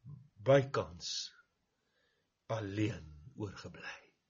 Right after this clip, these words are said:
Sodat ons lees, hy het die wynpers alleen getrap.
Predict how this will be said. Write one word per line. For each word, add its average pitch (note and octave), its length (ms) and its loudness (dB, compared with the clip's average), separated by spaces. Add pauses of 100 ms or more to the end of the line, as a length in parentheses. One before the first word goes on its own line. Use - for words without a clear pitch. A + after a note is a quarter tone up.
(1200)
Sodat C3+ 640 6
ons A2+ 160 -2
lees, G#2 400 0 (1120)
hy G#2 80 0
het G#2 80 -2
die G2+ 140 -2
wynpers A2+ 720 0 (840)
alleen F#2 400 -4 (460)
getrap. - 420 -4